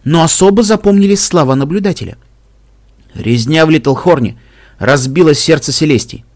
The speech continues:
После этого, примерно в середине войны, принцесса Селестия решила, что больше не имеет права править Эквестрией.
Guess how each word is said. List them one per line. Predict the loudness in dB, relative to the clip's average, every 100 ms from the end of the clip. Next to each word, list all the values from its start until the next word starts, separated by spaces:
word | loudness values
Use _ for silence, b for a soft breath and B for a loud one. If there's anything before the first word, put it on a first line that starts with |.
| _ _
После | -10 -6 -4
этого, | -4 -4 -10 -14 b b b _ _ _
примерно | -6 -2 0 0
в | -2
середине | -2 -2 0 2
войны, | 2 0
принцесса | -2 -2 -2 -2 -4
Селестия | -2 0 0 0
решила, | -4 0 0
что | 0 0
больше | 2 2 0 -2
не | 0 2
имеет | 2 0 0
права | 0 0
править | 0 0 0 0 -4
Эквестрией. | -8 -4 -2 -4 -8 -16